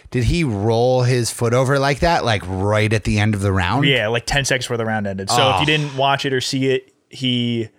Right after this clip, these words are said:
Speaker 2: Conor, and Conor and Dustin both threw a punch at each other, and they both kinda missed. And then when Conor stepped back, he rolled his ankle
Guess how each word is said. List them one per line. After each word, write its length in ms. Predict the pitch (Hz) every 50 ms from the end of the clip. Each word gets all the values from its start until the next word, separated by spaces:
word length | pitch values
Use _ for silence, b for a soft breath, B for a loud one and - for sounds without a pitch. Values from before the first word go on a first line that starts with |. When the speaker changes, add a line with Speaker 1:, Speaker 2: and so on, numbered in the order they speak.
| b b b b b b b b _ _ _
Speaker 2:
Conor, 380 | - 151 139 139 139 135 131 131
and 220 | - - 143 135
Conor 200 | 165 170 175 175
and 100 | 170 160
Dustin 320 | 165 156 - - 151 139
both 200 | 117 139 151 147
threw 120 | - 160 143
a 40 | 120
punch 200 | - 143 135 151
at 80 | 151
each 100 | 156 -
other, 140 | 170 160 151
and 100 | 135 123
they 0 |
both 220 | 123 131 139 -
kinda 220 | - 139 139 131 120
missed. 380 | 117 120 123 135 160 - - -
And 80 | 147 135
then 80 | 123
when 120 | 120 117 113
Conor 300 | - 143 135 139 139 127
stepped 440 | - - - - - 127 - - 120
back, 280 | 120 123 131 147 - -
he 120 | 135 120
rolled 220 | 104 120 120 127 135
his 100 | 127 -
ankle 460 | - 127 123 120 - 151 165 165 156